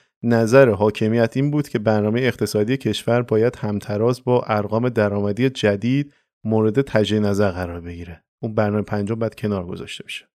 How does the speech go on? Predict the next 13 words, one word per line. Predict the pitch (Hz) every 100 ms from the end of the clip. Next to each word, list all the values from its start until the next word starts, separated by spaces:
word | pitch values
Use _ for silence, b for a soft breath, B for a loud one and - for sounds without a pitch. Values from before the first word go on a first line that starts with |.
| _ _ _ _ _ _ -
اگه | 143 170
برین | 156 156 147
یکم | 139 120
جستجو | 113 113 - 120 107 120
بکنین، | 110 117 - 117 139 151 127 123
از | - 117 107 - - -
همین | 131 143 117
زمان | 107 107 104 104
بود | 101 -
که | 107
شاه | - - 123 127
به | 120
تدریج | 110 113 107 - 117 131